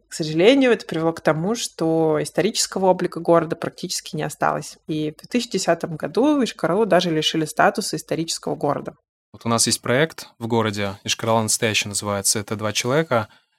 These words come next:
Speaker 2: которые рассказывают не об туристическом лице Йошкар-Олы, а об историческом. И когда они рассказывают об, э, этих старых домах, за которыми никто не ухаживает,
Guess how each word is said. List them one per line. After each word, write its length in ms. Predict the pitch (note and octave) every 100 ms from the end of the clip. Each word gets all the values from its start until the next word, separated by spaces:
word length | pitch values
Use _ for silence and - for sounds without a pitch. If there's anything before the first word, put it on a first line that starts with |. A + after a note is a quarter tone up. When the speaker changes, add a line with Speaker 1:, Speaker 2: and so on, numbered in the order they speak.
| _
Speaker 2:
которые 840 | - - A2+ A2 G#2+ G#2 G2+ G#2
рассказывают 800 | - G#2 - A#2+ A2 G#2+ G#2 - - _
не 360 | A#2 A2+ A2+ G#2+
об 360 | G#2+ G#2+ G#2 - - -
туристическом 960 | A#2 A2+ - F3+ - - - A#2 G2+ - -
лице 580 | G#2+ A#2 - B2 A2 G2 - _ _ -
Йошкар-Олы, 640 | - B2 A2+ A2 G#2 G2 _ _ _ _ _
а 120 | A2+ B2+
об 760 | C3 B2 A#2+ A2+ A2+ A2 G#2+ -
историческом. 840 | - A#2 A2+ - - - G2+ F#2+ _ _ -
И 160 | A2+
когда 280 | A2+ A#2 B2+
они 120 | C3+
рассказывают 840 | B2 - C#3 C3 A#2+ A2+ A2 - -
об, 440 | A#2+ A2 A2 G#2+
э, 460 | G#2 G#2 G#2 G#2 G#2+
этих 500 | A2+ A2 - - - _ -
старых 340 | - C#3+ B2+
домах, 580 | A#2 A2+ A2 G#2+ - - _ _ _ -
за 160 | A2 A2+
которыми 300 | - A2+ A2+
никто 240 | G#2+ A2+
не 80 | A2
ухаживает, 760 | G2+ - G#2+ G#2 G2+ G2+ -